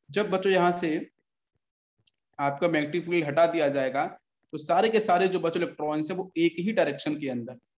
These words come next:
same direction के अंदर आपके spin को represent करते हैं। ये बहुत अच्छी बात है। तो ये आपका representation बच्चों किसका होगा?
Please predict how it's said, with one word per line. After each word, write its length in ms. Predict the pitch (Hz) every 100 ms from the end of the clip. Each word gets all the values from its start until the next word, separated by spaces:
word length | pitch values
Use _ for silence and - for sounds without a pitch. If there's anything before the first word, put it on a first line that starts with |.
| _ -
same 360 | - 190 214 202
direction 420 | 165 147 - 160
के 140 | 151
अंदर 340 | 131 123 151 202 - _ -
आपके 460 | 147 143 185 185 180
spin 280 | - - 214
को 80 | 180
represent 460 | 143 143 131 127 127
करते 320 | 120 - 117
हैं। 80 | 123
ये 160 | 180
बहुत 280 | 165 156 170
अच्छी 260 | 143 - 143
बात 260 | 123 113 -
है। 80 | 123
तो 460 | _ _ _ -
ये 140 | 151 208
आपका 220 | 196 202
representation 600 | 170 170 170 156 160 170 170
बच्चों 240 | 156 170
किसका 320 | 170 147 160
होगा? 120 | 175